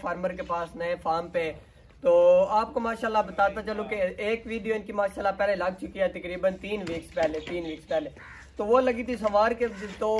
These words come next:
माशाल्लाह उसके बाद जो है ना वो जानवर आते हैं, सेल हो जाते हैं। लेकिन माशाल्लाह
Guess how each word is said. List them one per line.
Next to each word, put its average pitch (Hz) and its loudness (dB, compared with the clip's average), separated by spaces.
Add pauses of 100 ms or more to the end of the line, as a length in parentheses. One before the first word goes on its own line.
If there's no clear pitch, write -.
माशाल्लाह 220 0
उसके - -8
बाद 226 2
जो 220 0
है 214 0
ना 214 0
वो 208 -2
जानवर 190 0
आते 202 -2
हैं, 202 -6
सेल 196 -6
हो 185 6
जाते 170 -2
हैं। 190 -2
लेकिन 202 -6
माशाल्लाह 202 0